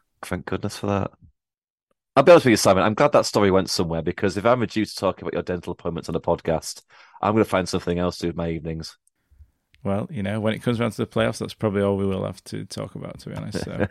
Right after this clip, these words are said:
Speaker 1: <laughs>
Speaker 2: so yeah, I think that was my, this was before Eastleigh and Chesterfield as well. That was my
Speaker 1: Oh, God.
Speaker 2: realisation that I have internally written off playoffs at this point. Um, but I think that the question really is,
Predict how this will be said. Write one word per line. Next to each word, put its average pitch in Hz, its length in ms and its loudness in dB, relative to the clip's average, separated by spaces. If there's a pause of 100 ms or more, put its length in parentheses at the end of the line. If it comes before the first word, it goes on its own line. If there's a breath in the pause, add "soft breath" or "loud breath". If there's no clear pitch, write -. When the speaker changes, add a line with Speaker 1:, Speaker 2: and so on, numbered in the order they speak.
Speaker 1:
<laughs> - 920 -10
Speaker 2:
so - 140 -8
yeah, 90 280 -4
I 98 40 -8
think 98 280 -8
that 104 140 -6
was 95 160 -10
my, 92 400 -6 (100)
this 135 200 -2
was 139 100 -4
before 107 420 4
Eastleigh 95 260 -6
and 90 80 -8
Chesterfield - 480 -12
as 101 120 -18
well. - 180 -16 (500 soft breath)
That 98 120 -8
was 98 140 -12
my 98 220 -2
Speaker 1:
Oh, 95 40 -8
God. 85 380 -8 (200)
Speaker 2:
realisation 117 760 2
that 98 100 -6
I 98 120 -4
have 92 260 -2
internally 95 580 -6
written 101 300 -8
off - 180 -12
playoffs 107 400 -12
at 117 60 -14
this 110 120 -16
point. - 280 -16 (640 soft breath)
Um, 95 420 -6 (260)
but 101 160 -4
I 101 40 -4
think 147 300 -6
that 104 120 -4
the - 60 -6
question 98 440 -2
really 101 360 0
is, 107 340 -8